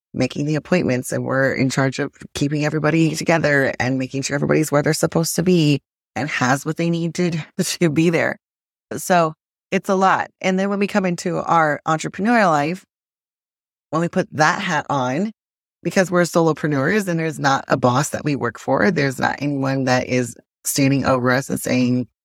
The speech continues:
"Hey, here's your to-do list for today. I got the rest." We are constantly thinking ten steps ahead,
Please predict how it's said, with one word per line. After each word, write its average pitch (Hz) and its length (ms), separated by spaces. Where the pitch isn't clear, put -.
"Hey, 151 220
here's 143 240
your 135 120
to-do 131 280
list 123 200
for 127 120
today. 127 320
I 117 180
got 117 200
the - 100
rest." - 500
We 170 420
are - 80
constantly 143 500
thinking 131 640
ten 151 240
steps - 300
ahead, 151 540